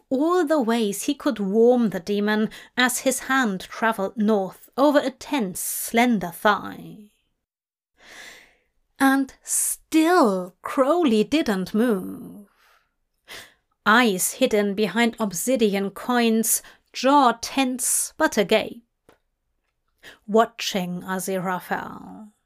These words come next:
Waiting for Aziraphale to give up this course and retreat. Daring him not to.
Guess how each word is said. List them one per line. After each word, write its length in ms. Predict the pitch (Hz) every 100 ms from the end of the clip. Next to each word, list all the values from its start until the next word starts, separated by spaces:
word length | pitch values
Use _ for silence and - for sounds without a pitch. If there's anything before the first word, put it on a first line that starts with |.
| _ _ _ _ - - _ _ -
Waiting 800 | 196 226 320 330 - 190 180 175
for 260 | - 202
Aziraphale 920 | - 202 190 202 202 202 190 220 208 208
to 180 | - 277
give 260 | 302 302
up 240 | 285 285 - -
this 300 | 262 - -
course 500 | - 269 208 180 -
and 280 | 269 269 -
retreat. 1000 | 185 - - 220 - _ _ - - - _ _ _ _ _ _ _ _ _ _ -
Daring 800 | 220 254 269 233 170 180 175 180
him 460 | 208 190 180 175
not 220 | 202 202 - -
to. 600 | - 180 185 170 185